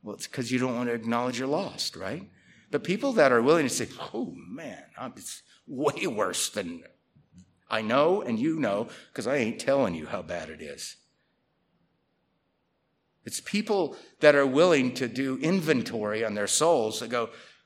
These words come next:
"Well, if he came to seek and save the lost, I'm definitely lost. I want him. Whatever it means to have him, that's what I need. Because without him, I, you know, like you said, you can do nothing,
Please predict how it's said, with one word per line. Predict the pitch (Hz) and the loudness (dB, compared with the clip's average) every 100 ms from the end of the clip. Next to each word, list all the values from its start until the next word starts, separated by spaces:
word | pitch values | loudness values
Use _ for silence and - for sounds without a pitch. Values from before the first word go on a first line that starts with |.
| _ | _
"Well, | 143 | -4
if | 135 | -4
he | - 247 | -2 -4
came | - 214 196 | 0 0 0
to | 135 | 0
seek | - 185 143 | 0 0 -2
and | 127 | -2
save | 156 156 120 | 0 0 0
the | |
lost, | 123 131 107 - - | 0 0 0 -4 2
I'm | 202 175 - - | 4 2 -2 6
definitely | 185 233 202 147 127 117 | 6 6 2 0 2 4
lost. | 127 156 107 104 - - - - - _ 156 | 8 6 4 0 -6 -10 -18 -20 -20 _ 6
I | |
want | 147 143 127 | 8 8 8
him. | 90 - - - _ _ _ | 4 -4 -14 -20 _ _ _
Whatever | 123 156 190 | 6 10 10
it | 202 170 | 8 6
means | 190 190 - | 4 4 4
to | 180 151 - - _ | 2 2 -6 -20 _
have | - 180 170 | 4 6 8
him, | 139 135 135 - - | 4 0 -4 -12 2
that's | 156 156 - | 6 6 2
what | 151 143 | 2 4
I | 131 | 4
need. | 131 123 113 - - _ _ _ _ _ - | 2 -2 -4 -10 -20 _ _ _ _ _ -16
Because | 127 143 131 - - | 0 2 4 0 2
without | 147 143 185 196 | 4 8 8 6
him, | 131 110 107 107 - _ _ _ _ _ _ _ _ _ _ _ - | 4 -2 -2 -8 -16 _ _ _ _ _ _ _ _ _ _ _ -12
I, | 110 98 - _ _ - | -10 -10 -14 _ _ -20
you | 101 | -20
know, | 95 - | -18 -12
like | 101 101 | -10 -8
you | |
said, | - 92 85 | -6 -6 -8
you | 131 | -4
can | 135 117 | -2 0
do | 117 | 0
nothing, | 123 123 104 87 | 0 0 -4 -10